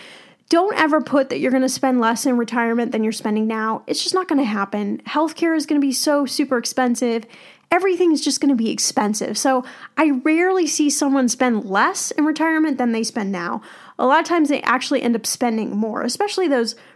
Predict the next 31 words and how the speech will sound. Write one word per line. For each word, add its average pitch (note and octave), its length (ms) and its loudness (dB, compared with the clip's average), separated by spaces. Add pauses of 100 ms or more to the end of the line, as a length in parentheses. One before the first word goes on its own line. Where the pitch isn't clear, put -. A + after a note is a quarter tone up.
first C4+ 220 2
few B3+ 140 0
years, B3 380 2
'cause B3+ 160 0
you A#3 80 0
wanna G#3 200 -2
travel C#4+ 500 0
and B3 100 0
you G#3 80 -2
wanna F#3 200 -6
do C4+ 200 -2
things B3+ 280 -2
and A3 100 -2
you G3 60 -4
wanna G3 160 -8
see C#4+ 220 -4
things. C#4 420 -2 (880)
So D#4 280 -2
in E4 180 2
that G4+ 200 0
situation, B3+ 920 -2 (600)
you D4 220 2
would G#4 120 0
actually E4 500 0
be A#3+ 300 -2 (120)
on C#4+ 500 0
track D4 540 -2
to C4 180 -2
replace C#4+ 720 0
your B3+ 340 2
income. A#3 600 -2